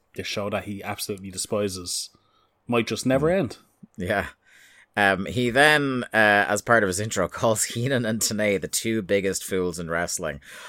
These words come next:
Speaker 2: I gotta tell you guys, if you've been watching these shows along with us,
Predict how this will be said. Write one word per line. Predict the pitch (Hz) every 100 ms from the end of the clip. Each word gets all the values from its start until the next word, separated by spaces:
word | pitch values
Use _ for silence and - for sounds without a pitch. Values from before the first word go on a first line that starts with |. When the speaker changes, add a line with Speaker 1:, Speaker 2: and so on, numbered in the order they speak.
| -
Speaker 2:
I | - 135
gotta | 147 143
tell | 156 147
you | 139
guys, | 117 110 101
if | 98
you've | 117
been | 123 127
watching | 123 127 135 117
these | 110 104
shows | 117 110 104
along | 104 110 104
with | 104
us, | 113 139 -